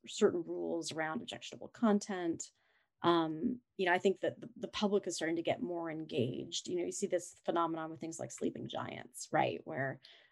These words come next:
uh, the, the public are getting involved in sort of carrier decisions. And that,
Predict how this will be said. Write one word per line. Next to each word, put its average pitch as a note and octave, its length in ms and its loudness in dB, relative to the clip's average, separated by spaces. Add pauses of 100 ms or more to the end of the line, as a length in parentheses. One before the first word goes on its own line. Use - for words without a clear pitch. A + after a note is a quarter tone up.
(120)
uh, C#3+ 240 8 (100)
the, - 200 6 (100)
the F3 180 -4
public F3 640 6
are D#3+ 220 -2
getting E3+ 280 2
involved D#3+ 560 4
in F3 320 -2 (240)
sort D3+ 200 -6
of D#3 60 -10 (340)
carrier F3+ 520 4
decisions. - 680 -8 (540)
And F3+ 520 6 (800)
that, G#3+ 640 6